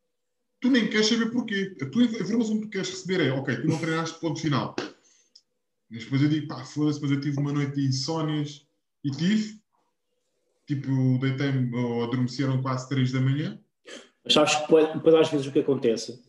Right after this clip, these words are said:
Speaker 2: e eu vou, vou, vou dar,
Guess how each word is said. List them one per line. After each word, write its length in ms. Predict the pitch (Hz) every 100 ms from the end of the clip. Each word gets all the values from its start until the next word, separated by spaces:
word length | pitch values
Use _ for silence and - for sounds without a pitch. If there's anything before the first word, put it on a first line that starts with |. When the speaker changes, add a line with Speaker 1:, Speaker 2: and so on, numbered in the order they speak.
| _ _ _ _ _ _ -
Speaker 2:
e 80 | 110
eu 80 | 113
vou, 260 | 123 127 - - 147
vou, 400 | 113 123 120 120
vou 260 | 110 - 123
dar, 320 | 123 127 131